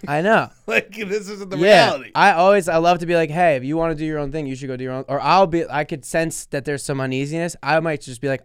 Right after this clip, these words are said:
Speaker 2: "I'm gonna remove myself from the situation. I'm gonna go do something that's gonna make me happy." And some people, they feel uncomfortable about that, but, like, why not do, I used to go to Ask Catalone all the time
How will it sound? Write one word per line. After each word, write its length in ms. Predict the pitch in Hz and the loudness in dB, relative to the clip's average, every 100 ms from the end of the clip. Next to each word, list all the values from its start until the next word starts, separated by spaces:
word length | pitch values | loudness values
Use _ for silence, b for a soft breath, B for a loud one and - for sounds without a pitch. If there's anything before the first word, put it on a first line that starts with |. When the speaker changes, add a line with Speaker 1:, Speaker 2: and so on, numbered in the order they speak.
| 139 | -4
Speaker 2:
"I'm 100 | 170 | -2
gonna 160 | 175 | -2
remove 240 | 156 135 131 | -2 -4 -4
myself 380 | 127 123 127 123 | -6 -6 -8 -8
from 80 | |
the 60 | 123 | -12
situation. 500 | 131 120 135 143 131 | -12 -10 -12 -10 -12
I'm 160 | 123 127 | -10 -8
gonna 140 | 127 120 | -8 -8
go 120 | 117 | -10
do 160 | 120 | -12
something 200 | 117 123 | -12 -10
that's 140 | 117 117 | -10 -10
gonna 100 | 117 | -12
make 200 | 113 117 | -12 -12
me 240 | 120 123 | -10 -10
happy." 440 | 147 151 151 165 - b b b b b 131 | -10 -12 -10 -12 -14 b b b b b -6
And 240 | 131 123 | -6 -4
some 120 | 147 | -6
people, 280 | 151 143 135 | -4 -4 -4
they 180 | 120 135 | -4 -6
feel 180 | 156 135 | -4 -6
uncomfortable 420 | 117 151 120 110 | -6 -10 -10 -10
about 160 | 110 113 | -10 -10
that, 160 | 113 | -12
but, 80 | 117 | -8
like, 120 | 123 | -8
why 220 | 117 135 | -4 -4
not 240 | 151 151 117 | -4 -6 -8
do, 380 | 135 139 135 - b b b | -8 -6 -8 -12 b b b
I 100 | 135 | -6
used 100 | 170 | -4
to 80 | 185 | -2
go 40 | |
to 60 | 143 | -2
Ask 220 | 120 117 | -2 -4
Catalone 320 | 131 135 139 | -6 -4 -4
all 160 | 139 135 | -4 -6
the 60 | - | -8
time 200 | 160 | -12